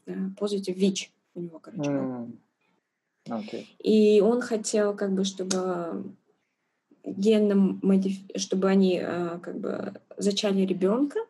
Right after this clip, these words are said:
Speaker 2: Но без вич, да?
Speaker 1: Да, и ш-, и он потом возьмёт эти эмбрио. Ну, то есть, как бы, они, э, как бы он возьмёт яйцеклетку женщины и сперму мужчины, он, э, будет, э, зачатие делается в пробирке, а потом он генной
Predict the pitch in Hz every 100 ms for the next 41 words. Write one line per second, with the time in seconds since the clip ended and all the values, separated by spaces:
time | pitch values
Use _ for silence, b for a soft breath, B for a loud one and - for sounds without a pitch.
0 | _ _ _ _ _ - 135 131 127 110
1 | 120 117 - 135 135 - - _ _ _
2 | _ _ _ _ - 208 185 180 - 220
3 | - 220 233 226 220 214 202 202 208 202
4 | 190 180 180 185 185 202 339 466 b b
5 | b b 269 277 - 226 214 202 208 190
6 | 165 - 90 90 90 226 196 202 202 202
7 | 190 190 196 196 190 196 180 180 190 285
8 | 415 269 220 196 - 180 175 180 196 339
9 | 359 226 196 180 - - 190 180 185 220
10 | - - - 156 180 190 196 202 190 180
11 | 170 175 - - 180 294 - 226 196 196
12 | 202 196 185 196 185 196